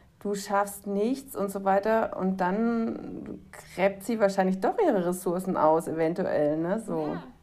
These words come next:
Speaker 1: Mhm.
Speaker 2: Na, nur wenn du, wenn du ihr das sagst und es auch glaubst, dass du's nicht schaffst, dann kriegt sie halt die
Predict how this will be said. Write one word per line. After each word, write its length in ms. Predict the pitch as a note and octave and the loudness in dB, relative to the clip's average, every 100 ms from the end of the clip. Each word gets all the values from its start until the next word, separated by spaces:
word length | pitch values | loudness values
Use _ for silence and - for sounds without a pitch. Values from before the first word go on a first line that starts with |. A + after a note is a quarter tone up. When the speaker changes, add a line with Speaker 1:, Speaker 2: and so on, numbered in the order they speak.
| _ - | _ -8
Speaker 1:
Mhm. 640 | F#3 F#3 F3+ F3 F#3+ F#3+ | -4 -4 -4 -4 -4 -6
Speaker 2:
Na, 100 | G3+ | -8
nur 200 | G#3 B3 | -6 -4
wenn 140 | A3 G#3 | -2 -2
du, 180 | G#3+ | -4
wenn 140 | G#3 G#3+ | -6 -6
du 100 | G#3+ | -6
ihr 160 | F#3+ | -8
das 220 | F#3 F3+ - | -10 -8 -8
sagst 420 | F#3+ A#3 - - | -8 -10 -14 -14
und 160 | G3 | -12
es 100 | F3+ | -12
auch 240 | - E3+ E3+ | -12 -14 -12
glaubst, 460 | A3 C4 A3+ - | -10 -8 -10 -12
dass 180 | F#3+ F#3+ | -14 -12
du's 160 | G3 - | -14 -14
nicht 220 | F3+ E3+ | -16 -16
schaffst, 400 | F3+ G3+ - - | -18 -20 -20 -16
dann 160 | F3+ F3 | -16 -14
kriegt 300 | G#3+ G#3+ - | -16 -16 -14
sie 160 | A3 | -12
halt 200 | G3+ G3 | -12 -12
die 80 | G#3 | -14